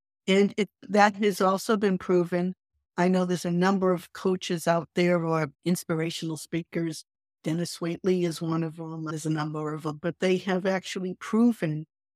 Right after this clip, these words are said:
when they coach somebody, especially in athletics, that if they can get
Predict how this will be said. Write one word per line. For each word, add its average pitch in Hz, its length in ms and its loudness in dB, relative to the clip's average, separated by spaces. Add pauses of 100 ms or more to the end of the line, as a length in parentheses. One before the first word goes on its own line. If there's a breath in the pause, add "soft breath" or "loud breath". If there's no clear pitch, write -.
(160)
when 180 200 -2
they 180 140 0
coach 202 440 -4
somebody, 208 380 -4
especially 185 520 -6
in 180 80 -2
athletics, 170 720 -4 (360)
that 175 160 0
if 180 160 -6
they 185 140 -2
can 175 340 -8
get 196 220 -2